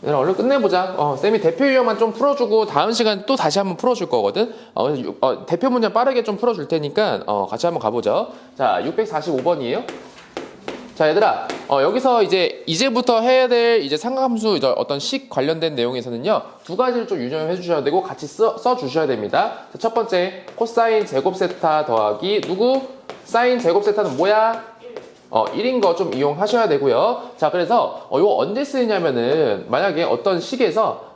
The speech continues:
어, 삼각 방정식이라고 해요, 여러분.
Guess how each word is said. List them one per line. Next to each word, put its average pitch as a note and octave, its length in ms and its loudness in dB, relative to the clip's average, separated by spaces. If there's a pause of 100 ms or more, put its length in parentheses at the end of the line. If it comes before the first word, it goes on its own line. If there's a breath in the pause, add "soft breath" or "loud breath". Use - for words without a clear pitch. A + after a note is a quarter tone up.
어, - 80 0
삼각 C4+ 720 0 (1700)
방정식이라고 G#3 960 0
해요, F#2 80 0
여러분. F2+ 320 -2